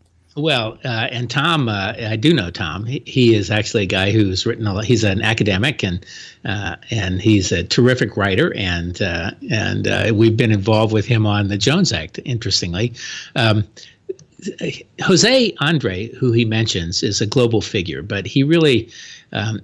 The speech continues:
he, he came to the United States. He's a Spanish-American chef. Um,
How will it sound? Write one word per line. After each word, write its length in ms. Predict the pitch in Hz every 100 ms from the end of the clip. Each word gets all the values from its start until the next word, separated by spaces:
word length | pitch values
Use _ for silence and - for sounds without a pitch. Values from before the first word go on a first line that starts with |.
| -
he, 520 | - - - 156 -
he 200 | - -
came 400 | - 170 190 202
to 140 | 196 147
the 80 |
United 260 | 131 110 101
States. 300 | - 104 90
He's 160 | 120 110
a 60 |
Spanish-American 1040 | 110 131 123 135 151 110 92 - 120 123 120
chef. 420 | - - 95 127 - - - - _
Um, 340 | - 98 107